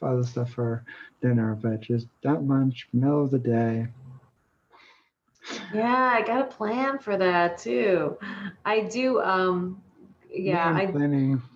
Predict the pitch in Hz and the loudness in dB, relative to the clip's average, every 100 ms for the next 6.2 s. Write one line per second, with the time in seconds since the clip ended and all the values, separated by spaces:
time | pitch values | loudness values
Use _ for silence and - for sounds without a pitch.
0 | - - - 170 180 220 220 254 254 226 | -14 -12 -8 -6 0 0 0 0 0 0
1 | - 294 302 302 359 - 359 339 285 285 | 0 -2 0 0 2 2 2 2 2 2
2 | 302 285 294 175 180 160 156 143 - 143 | 0 -2 -2 0 2 2 2 0 0 -2
3 | - - 190 - - 196 175 170 170 165 | -2 0 -2 -2 -2 0 2 2 2 0
4 | 165 - 202 196 190 190 190 214 214 254 | -2 -2 0 0 0 0 0 0 0 0
5 | 277 214 196 180 - 170 165 - 156 151 | 0 2 0 0 -2 0 0 0 0 0
6 | 151 | -2